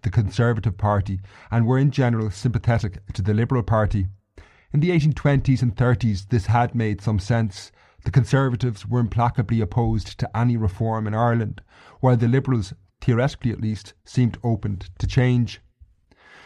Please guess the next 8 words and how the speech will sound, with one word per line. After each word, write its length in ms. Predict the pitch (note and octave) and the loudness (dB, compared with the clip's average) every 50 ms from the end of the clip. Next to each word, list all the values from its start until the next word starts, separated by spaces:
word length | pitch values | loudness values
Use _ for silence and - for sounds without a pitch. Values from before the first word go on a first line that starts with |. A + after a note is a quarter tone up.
| - - _ _ | -20 -20 _ _
Keeping 320 | - - G#3 G3+ - A3 G3 | -2 -2 -2 0 0 0 0
with 200 | F3+ E3+ E3 - | 0 0 2 2
this 220 | C#3 B2 A#2 F#2+ | 2 2 2 -2
strategy, 800 | - - - - - - B2 A2+ G#2+ G#2 G#2 - G2+ A2+ A#2 G2 - | -4 -12 -20 -6 -2 2 2 2 2 0 -2 -4 -4 -4 -6 -8 -2
the 100 | - A#2+ | 0 2
Irish 300 | A#2+ B2 B2 B2 A#2 - | 4 4 4 2 2 0
repeal 380 | B2 A#2 - - B2 B2 A#2+ G#2 | -2 -2 0 0 0 0 0 0
politicians 720 | - - A2 A2 G#2+ - - A2 G2+ - G#2 G#2 F#2+ F#2+ | 0 -2 0 0 0 0 0 0 0 0 -2 -4 -4 -6